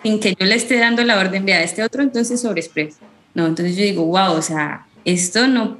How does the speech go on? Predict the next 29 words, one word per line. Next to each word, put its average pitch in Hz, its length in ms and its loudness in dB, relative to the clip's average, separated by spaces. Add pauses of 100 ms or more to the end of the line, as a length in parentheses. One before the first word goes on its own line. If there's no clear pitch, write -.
(140)
de 202 180 2
la 185 140 2
nada, 285 600 2
de 269 120 2
la 208 140 2
nada, 233 320 2
así 285 160 -2
como 226 680 -2
no 202 220 0
hay, 208 320 2
no 214 180 -2
hay, 196 220 0
no 208 140 0
hay 202 160 0
Dios", 285 560 -2 (180)
no, 165 400 0
no 160 160 2
lo 143 160 -2
creo, 170 400 0
porque 156 240 -6
es 160 80 -8
demasiado 196 720 0
perfecto, 175 600 -4
encaja 175 540 -2
todo 208 320 0
y 180 480 0
funciona 185 540 -2
todo, 214 320 0
que, 170 380 -4